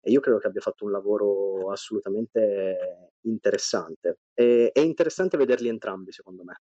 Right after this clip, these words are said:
vedere prima quello di Argento e poi il lavoro di Guadagnino, perché comunque sono convinto che, essendo un remake, il lavoro di Guadagnino è comunque figlio,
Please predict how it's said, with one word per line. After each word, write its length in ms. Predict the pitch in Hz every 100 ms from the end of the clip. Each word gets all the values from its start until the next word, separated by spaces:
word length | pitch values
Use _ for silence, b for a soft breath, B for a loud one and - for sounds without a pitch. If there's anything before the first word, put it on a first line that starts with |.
| -
vedere 320 | 113 110 -
prima 280 | - 160 147
quello 200 | - 127
di 100 | 120
Argento 680 | 117 113 143 156 - 147 -
e 160 | 113 _
poi 300 | - 127 117
il 80 | 110
lavoro 360 | 107 110 110 101
di 120 | 113
Guadagnino, 680 | 113 113 123 151 170 156 -
perché 280 | 123 -
comunque 340 | 127 135 143 143
sono 200 | 123 117
convinto 540 | 120 117 113 123 120
che, 120 | -
essendo 340 | 120 - 123 123
un 60 |
remake, 840 | 120 120 123 131 131 - 135 135 - _ -
il 180 | 139
lavoro 280 | 135 131 151
di 100 | 139
Guadagnino 440 | 127 131 131 147 139
è 40 |
comunque 380 | - 123 123 117
figlio, 580 | - 123 104 - 104